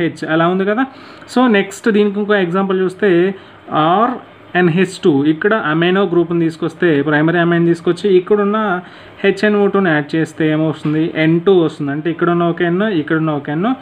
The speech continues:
ఎన్ టూ ఫార్మేషన్ జరుగుతుంది. రిమైనింగ్ కాంపౌండ్స్ మొత్తం ఓ టూ హెచ్ టూ ఓ ప్లస్ ఇక్కడున్న ఆర్హెచ్ టూ ఈ combined అయిపోయి ఆ mixture of products-గా మనకి elimination జరుగుతాయి.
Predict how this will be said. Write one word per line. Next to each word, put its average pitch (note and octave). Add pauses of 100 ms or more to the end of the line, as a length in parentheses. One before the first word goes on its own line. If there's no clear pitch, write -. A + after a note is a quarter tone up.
(340)
ఎన్ D#3
టూ F#3+
ఫార్మేషన్ F3+
జరుగుతుంది. F3+
రిమైనింగ్ F3+
కాంపౌండ్స్ E3
మొత్తం D#3
ఓ D3+
టూ D#3+
హెచ్ -
టూ F#3+
ఓ G#3+ (420)
ప్లస్ A3 (420)
ఇక్కడున్న F3+ (1500)
ఆర్హెచ్ D3+
టూ D3+
ఈ F3+
combined E3+
అయిపోయి F3 (380)
ఆ D#3+
mixture E3+
of G3 (100)
products-గా E3+
మనకి D#3
elimination D3+
జరుగుతాయి. A2+